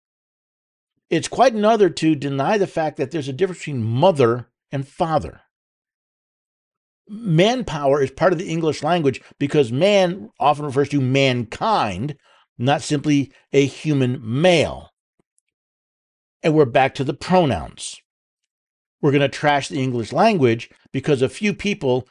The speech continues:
have their panties in a twist. And again, it's one thing to be blatantly disrespectful, right? To have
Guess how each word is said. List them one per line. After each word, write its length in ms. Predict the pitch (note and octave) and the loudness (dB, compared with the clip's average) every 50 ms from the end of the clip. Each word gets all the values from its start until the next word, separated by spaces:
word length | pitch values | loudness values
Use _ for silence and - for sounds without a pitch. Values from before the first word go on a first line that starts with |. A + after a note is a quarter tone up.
| _ _ _ | _ _ _
have 240 | - C3 C3 A#2+ | -4 -4 -4 -2
their 340 | A2+ B2+ B2 A#2+ B2 A#2 - _ _ _ _ _ _ _ _ _ _ _ _ _ _ _ _ _ _ _ _ _ | 0 2 2 4 2 2 -2 _ _ _ _ _ _ _ _ _ _ _ _ _ _ _ _ _ _ _ _ _
panties 380 | - G3+ G#3 - - C#3+ B2 - | 0 0 0 2 0 -4 -4 -4
in 120 | - A2 | -6 -10
a 60 | G2+ F2 | -12 -12
twist. 540 | - - - - - - - - - - _ _ _ _ _ _ _ _ _ _ _ _ _ _ _ _ _ _ _ _ _ _ _ _ _ _ _ _ _ _ _ _ _ _ _ | -12 -12 -12 -12 -12 -14 -14 -16 -18 -20 _ _ _ _ _ _ _ _ _ _ _ _ _ _ _ _ _ _ _ _ _ _ _ _ _ _ _ _ _ _ _ _ _ _ _
And 100 | - G#3+ | -6 -4
again, 240 | A#3+ A#3+ A3+ D#3+ A2+ - _ _ _ | 0 0 0 0 -2 -6 _ _ _
it's 240 | - F3 C#3 - | 0 0 0 -2
one 320 | A#2 A2 B2 D#3+ G#3+ C4 A#3+ | -4 -2 2 2 2 2 0
thing 460 | - - E3 B2 A2 A2+ C#3 F#3 F3 - _ _ _ _ _ _ _ _ _ _ _ _ _ | -4 0 0 2 2 0 -2 -6 -8 -12 _ _ _ _ _ _ _ _ _ _ _ _ _
to 100 | - E3 | -4 -2
be 380 | C#3+ E3 E3 E3 D#3+ D3+ - - - _ _ | 0 0 0 0 -2 -4 -6 -10 -18 _ _
blatantly 600 | - A2+ - C3 C#3+ G3 G#3+ A#3+ A3 G3+ G3+ F#3+ F#3 | -14 -8 -6 0 4 4 4 4 2 0 0 0 0
disrespectful, 800 | D3+ D#3+ D#3 - - C3+ - - C3 A2 - - - - _ _ _ _ - | 0 -2 -2 -2 -6 -8 -4 -2 -2 -2 -2 -4 -12 -20 _ _ _ _ -12
right? 240 | G2 A#2 C#3 - _ _ _ _ _ _ _ _ _ | -10 -10 -10 -12 _ _ _ _ _ _ _ _ _
To 100 | - D3 | -2 -2
have 440 | B2 C3 C3 C3 B2+ B2+ A#2 - _ | 0 0 0 0 0 -2 -4 -6 _